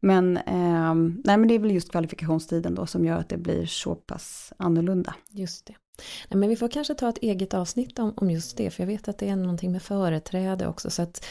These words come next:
Speaker 2: sitter man och lyssnar och, och, eh, ska sitta i, med en visstidsanställning så kanske man behöver åtminstone läsa på lite extra kring det.
Speaker 1: Absolut.
Speaker 2: Mm.
Speaker 1: Jättebra.
Speaker 2: Bra.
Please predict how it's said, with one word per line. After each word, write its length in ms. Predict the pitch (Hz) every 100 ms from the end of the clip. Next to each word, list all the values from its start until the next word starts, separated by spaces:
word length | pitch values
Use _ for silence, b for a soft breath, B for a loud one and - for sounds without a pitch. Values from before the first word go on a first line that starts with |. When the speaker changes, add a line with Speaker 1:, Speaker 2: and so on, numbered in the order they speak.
| B
Speaker 2:
sitter 340 | - 233 233 226
man 160 | 214
och 60 | 202
lyssnar 460 | 196 - - 208
och, 280 | 180 165 -
och, 300 | 175 160 160 165 220
eh, 360 | 175 - -
ska 260 | 170 - 170
sitta 340 | 190 175 -
i, 360 | 175 165 156 - - -
med 360 | 165 160 151
en 260 | 165 151 151 B B B B _
visstidsanställning 1000 | 185 170 - 170 165 165 233 240 240 240
så 100 | 208
kanske 280 | 196 185 180
man 100 | 170
behöver 460 | 165 160 170 160 170
åtminstone 680 | 180 165 170 160 165 208 - -
läsa 340 | 175 180 190
på 140 | 233
lite 220 | 214 190 214
extra 280 | - -
kring 240 | 262 233 202
det. 80 | -
Speaker 1:
Absolut. 800 | 180 196 - 214 208 165 _ -
Speaker 2:
Mm. 220 | 214 247 262 _ -
Speaker 1:
Jättebra. 420 | 185 - 170 - - 208
Speaker 2:
Bra. 160 | -